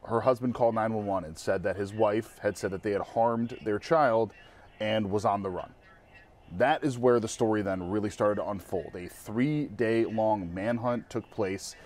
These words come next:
an Amber Alert was released, and then ultimately that Amber Alert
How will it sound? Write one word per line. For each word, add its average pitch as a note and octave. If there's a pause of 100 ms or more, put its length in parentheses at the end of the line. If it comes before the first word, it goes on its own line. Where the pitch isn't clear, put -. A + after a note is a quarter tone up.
(120)
an -
Amber C3
Alert B2
was A#2
released, G#2
and G2+
then F#2
ultimately A#2
that G2
Amber G#2
Alert G2+